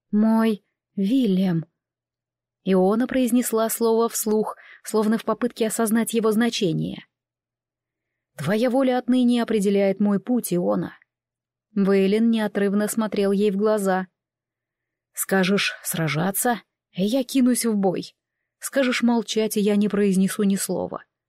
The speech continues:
А скажешь умереть». Лицо Вейлина находилось так близко, что она могла видеть, как радужка его глаз с каждым сказанным словом превращается из серой в золотистую. Впервые с момента знакомства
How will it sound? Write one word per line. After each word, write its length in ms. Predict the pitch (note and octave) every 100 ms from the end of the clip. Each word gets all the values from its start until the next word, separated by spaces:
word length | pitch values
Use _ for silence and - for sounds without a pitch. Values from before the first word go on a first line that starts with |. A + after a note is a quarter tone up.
| _ _ _
А 160 | - F3
скажешь 560 | - A#3+ G#3+ G#3 -
умереть». 640 | G3+ F#3+ F#3+ B3+ B3 - _ _ _ _ _ _ _ _ _ _
Лицо 400 | F3+ G3+ - C4+
Вейлина 440 | G#3+ B3 B3+ G3 F#3+
находилось 580 | F#3+ G3 F#3+ A#3 A3+ -
так 140 | G#3+
близко, 480 | G3 A3+ B3 - G3+ - - -
что 260 | - - A3+
она 140 | A3+
могла 260 | A#3+ A#3 B3
видеть, 320 | A3+ A3+ A3+
как 220 | - G#3
радужка 380 | G#3+ G#3 G#3+ -
его 240 | G#3 G3 G3
глаз 360 | G3 G#3 - - _
с 120 | -
каждым 460 | - G3 A3 G#3 A3+
сказанным 460 | - G#3+ G3+ G#3 F#3+
словом 480 | G3 G3 F#3+ F#3+ - _ _
превращается 880 | - A#3 B3 B3 D4 C#4 B3+ - B3 _ _ -
из 160 | G#3
серой 600 | - - G3 A#3+ A#3 G#3 - _
в 100 | F#3
золотистую. 1040 | F#3 A3+ A3+ - C4 G#3+ - F#3 E3+ - - _ _ _ _ _ _ _
Впервые 560 | - G3 G3+ A#3 C#4+
с 80 | G3
момента 440 | F#3 F#3+ C4+ A#3+ F3+
знакомства 800 | F#3+ F3+ - B3 A3 - D#3+